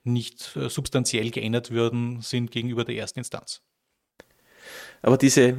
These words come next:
Speaker 2: Änderungsthematik, äh, mit dem Anspruch sieben, die, äh, die ist in allen vorliegenden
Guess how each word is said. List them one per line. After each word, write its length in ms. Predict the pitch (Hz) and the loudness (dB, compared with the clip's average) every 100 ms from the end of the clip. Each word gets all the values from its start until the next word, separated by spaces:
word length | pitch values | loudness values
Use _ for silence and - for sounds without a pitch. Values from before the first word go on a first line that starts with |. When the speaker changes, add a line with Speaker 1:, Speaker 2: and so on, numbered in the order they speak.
| - | 2
Speaker 2:
Änderungsthematik, 1300 | 123 170 170 160 165 - 151 117 92 - 156 - - | 4 6 6 4 -2 4 6 8 6 6 2 2 0
äh, 220 | 139 127 | 6 8
mit 200 | 120 135 | 8 4
dem 80 | 135 | 4
Anspruch 440 | - 120 - 123 - | 4 4 2 0 0
sieben, 580 | - 139 165 208 208 - _ | 0 0 4 4 4 -2 _
die, 120 | 143 | 6
äh, 360 | 139 143 - 139 - | 8 8 8 4 4
die 220 | 151 156 | 0 6
ist 200 | 143 - | 4 6
in 200 | 131 139 | 4 2
allen 640 | - 98 110 135 127 127 - _ _ _ | 4 6 6 6 2 -2 -8 _ _ _
vorliegenden 960 | - 113 113 117 113 110 107 107 110 | -2 6 8 8 6 4 4 -2 -2